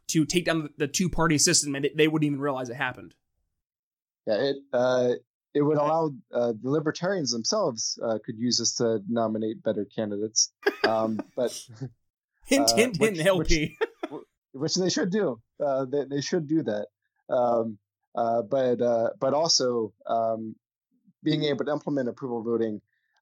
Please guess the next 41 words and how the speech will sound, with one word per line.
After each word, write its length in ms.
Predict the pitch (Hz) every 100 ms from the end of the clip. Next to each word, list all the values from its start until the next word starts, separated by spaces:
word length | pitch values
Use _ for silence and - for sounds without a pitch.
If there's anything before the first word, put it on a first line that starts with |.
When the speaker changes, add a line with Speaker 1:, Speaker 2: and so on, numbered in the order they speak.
| -
Speaker 2:
uh, 240 | 107 110
in 240 | - 127 117
cities, 480 | - 175 165 110 -
for 120 | 113
instance, 520 | 104 - 104 104 - -
is 180 | 117 117
a 80 | 127
way 320 | 120 131 127
for, 520 | 117 120 110 110 101 - _ _ _
uh, 280 | 101 110 110 110
third 220 | 131 120
parties, 400 | - 120 117 120
including 400 | 120 - 151 147
the 60 | 135
Libertarian 560 | 135 117 - 180 143
Party, 340 | 113 113 110 113
which 320 | 113 110 - _ _ _ _ 120
being 280 | 117 160 151
the 100 | 131 - -
third 200 | 160 139
largest 420 | 143 170 127 -
party, 180 | 113 110
they 140 | 120
would 140 | 123
stand 240 | 117 135 123
to 40 |
benefit 420 | 113 123 113 127 -
the 60 |
most, 360 | 117 143 - -
which 180 | - 110
is 80 | 120
also 260 | 147 156 139
ref-, 320 | 131 131 143 _
reflected 520 | 175 117 127 139 127 117
in 160 | 113
the 80 | 107
polling 380 | - 175 170 110
that 140 | 113
we 120 | 110
just 240 | 101 101 -
did. 200 | 101